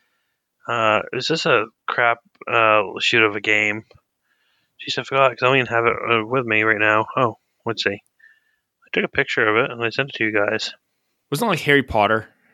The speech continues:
Speaker 1: Yeah, Harry Potter Sorcerer's Stone. I actually have played that. <laughs> Actually, I had that for the Game Boy Color. Funny enough. And the next one was Dragon Ball Z,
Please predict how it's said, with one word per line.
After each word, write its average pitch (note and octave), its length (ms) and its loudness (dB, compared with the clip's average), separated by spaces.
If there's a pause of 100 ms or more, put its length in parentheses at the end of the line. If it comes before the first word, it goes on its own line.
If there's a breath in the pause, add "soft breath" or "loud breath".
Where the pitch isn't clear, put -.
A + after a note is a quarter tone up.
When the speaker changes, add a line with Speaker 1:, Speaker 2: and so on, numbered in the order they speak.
(160)
Speaker 1:
Yeah, C#3 160 2
Harry D3 240 0
Potter C#3+ 240 2
Sorcerer's C3+ 400 0
Stone. G#2 320 2 (1300 loud breath)
I A#2 80 2
actually C3 320 2 (180)
have B2 380 0
played A#2 280 2
that. G2 180 2
<laughs> - 0 -
Actually, A#2+ 680 2
I A2 140 2 (480)
had A#2+ 140 2
that A2+ 220 0
for G#2+ 220 2
the F#2+ 380 4 (320 loud breath)
Game A2+ 160 0
Boy G2+ 120 2
Color. F#2+ 460 0 (1900 loud breath)
Funny G2+ 220 2
enough. G2 440 0 (380 soft breath)
And A2+ 360 0
the G#2+ 100 2
next A#2+ 400 -2
one A2+ 420 2
was G#2 480 2
Dragon A#2+ 320 0
Ball C#3 200 2
Z, G#2+ 400 2